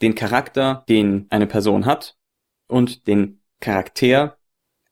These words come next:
als die Person, die jemand spielt, zu unterscheiden. Sehr praktisch. So, was ist jetzt ein Charakter vor allem?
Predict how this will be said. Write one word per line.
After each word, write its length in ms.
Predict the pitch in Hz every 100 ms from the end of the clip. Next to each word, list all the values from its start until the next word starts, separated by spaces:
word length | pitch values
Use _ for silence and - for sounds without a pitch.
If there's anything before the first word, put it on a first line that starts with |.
| -
als 180 | 107 -
die 100 | 104
Person, 380 | 110 104 107
die 80 | 104
jemand 320 | 101 101 98
spielt, 440 | - 110 113 113 -
zu 120 | 101
unterscheiden. 580 | 101 101 98 98 - - _
Sehr 140 | 101
praktisch. 540 | 95 98 - - - _ _ _ _ _ _ _ _ _ _ _ _ _ _
So, 380 | - 139 117 - -
was 180 | 113
ist 100 | 139
jetzt 160 | 131 123
ein 120 | 117
Charakter 440 | 117 113 110 117 110
vor 160 | -
allem? 320 | 101 131 185